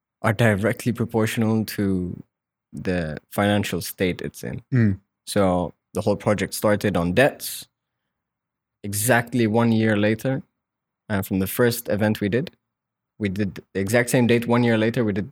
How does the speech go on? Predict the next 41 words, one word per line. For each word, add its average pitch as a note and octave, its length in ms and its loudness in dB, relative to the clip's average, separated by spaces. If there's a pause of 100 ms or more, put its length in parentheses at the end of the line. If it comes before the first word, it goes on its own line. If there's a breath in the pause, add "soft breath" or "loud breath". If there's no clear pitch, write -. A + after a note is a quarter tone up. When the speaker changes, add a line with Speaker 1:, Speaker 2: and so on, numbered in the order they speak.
(100)
Speaker 1:
that G#2+ 140 0
event G2+ 460 -2
and G2 140 0
then G2 120 0
covered G2+ 440 -2
the G2+ 80 0
cost - 340 -4
of - 120 -8
all G2+ 120 2
the G2 100 -2
debts. - 420 -4
Speaker 2:
It's - 140 -6
amazing. G#2 540 0 (120)
Speaker 1:
So, G2 460 0
you G2+ 120 -2
know, F#2+ 220 0 (120)
that A2 140 2
was G#2 120 2
first-hand - 1120 -2
proof G#2+ 380 -2
that G#2+ 200 -2
this G#2 160 -4
is G2 100 -4
a G2+ 40 -2
good G2+ 220 0
business A2 380 0
model. F#2 240 -4
Speaker 2:
Yeah. A2 180 2 (200)
Speaker 1:
Fun A2+ 240 4
aside, B2+ 420 2 (140)
it's G#2 140 -8
a - 20 4
Speaker 2:
Yeah. G#2+ 100 4
Speaker 1:
good G2 80 2
business C3 300 2
model. G2+ 200 0
This A2 180 0
could - 320 -4
essentially G#2 440 -2
make G2 220 0
money G2+ 320 -2